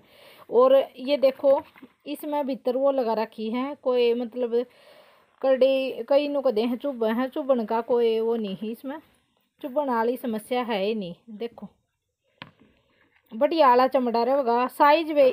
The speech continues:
इसमें भी चार number तक लेकर और आठ नंबर, सात नंबर तक की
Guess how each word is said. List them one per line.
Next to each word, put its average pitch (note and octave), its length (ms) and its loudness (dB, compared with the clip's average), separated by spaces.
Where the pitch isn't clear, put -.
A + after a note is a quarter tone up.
इसमें D#4+ 420 -2
भी D#4+ 240 -2
चार E4 400 4
number D#4 300 2
तक D4+ 160 2
लेकर B3+ 640 4
और A#3 280 0
आठ D#4 320 4
नंबर, D#4 400 -8
सात C4+ 320 2
नंबर D#4 320 0
तक D4 180 -10
की A#3 400 -8